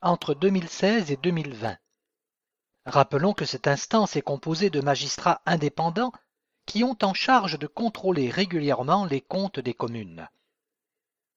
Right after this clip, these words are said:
Le constat de ces juges financiers établit que, sur la période observée, la situation financière de la commune s'est aggravée.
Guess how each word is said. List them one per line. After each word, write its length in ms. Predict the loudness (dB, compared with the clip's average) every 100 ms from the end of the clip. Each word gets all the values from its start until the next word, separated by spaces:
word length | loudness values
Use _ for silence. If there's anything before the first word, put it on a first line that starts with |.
| _ -4
Le 120 | -2
constat 440 | 2 0 4 4
de 120 | 4 -2
ces 220 | -2 -2
juges 320 | -2 -2 -2
financiers 560 | -2 -2 0 -2 0 0
établit 480 | 2 0 -2 -6 -2
que, 200 | -2 -2 -6 _ _ -14
sur 200 | -6 -2
la 100 | 0
période 440 | 2 2 2 0
observée, 540 | -2 0 0 0 -4 -4 _ _ _ _ _ _ -4
la 100 | -2
situation 560 | -4 0 0 0 -2
financière 540 | 0 0 0 0 0 0
de 80 |
la 100 | 0
commune 360 | 2 2 2 0
s'est 220 | 0 0
aggravée. 460 | 2 2 0 -2